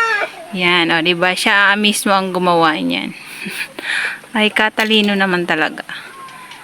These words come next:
So, yan, pinagtsatsagaan yan kahit mga ganyang ilang peraso lang yung ano.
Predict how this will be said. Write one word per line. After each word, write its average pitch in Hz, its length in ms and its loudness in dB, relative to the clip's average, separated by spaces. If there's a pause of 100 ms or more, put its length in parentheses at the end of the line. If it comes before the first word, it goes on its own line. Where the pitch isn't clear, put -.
(600)
So, 214 80 -8
yan, 185 160 -6
pinagtsatsagaan 196 880 2
yan 185 160 2
kahit 185 240 2
mga 190 320 2
ganyang 180 460 2
ilang 185 260 0
peraso 185 400 2
lang 190 240 -2
yung 185 320 -4
ano. 180 240 -6